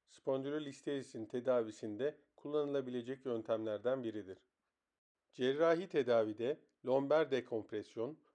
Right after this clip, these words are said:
enstrümantasyon ve füzyon uygulanır. Buna interbody füzyonlar ilave edilebilir.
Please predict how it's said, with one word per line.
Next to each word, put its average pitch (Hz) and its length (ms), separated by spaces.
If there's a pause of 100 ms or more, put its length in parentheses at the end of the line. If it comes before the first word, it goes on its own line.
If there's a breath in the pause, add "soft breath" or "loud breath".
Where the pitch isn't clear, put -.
(120)
enstrümantasyon 147 1120 (180)
ve 156 100
füzyon 160 400
uygulanır. 104 600 (760)
Buna 170 400 (180)
interbody 147 680
füzyonlar 127 680
ilave 127 420
edilebilir. 101 640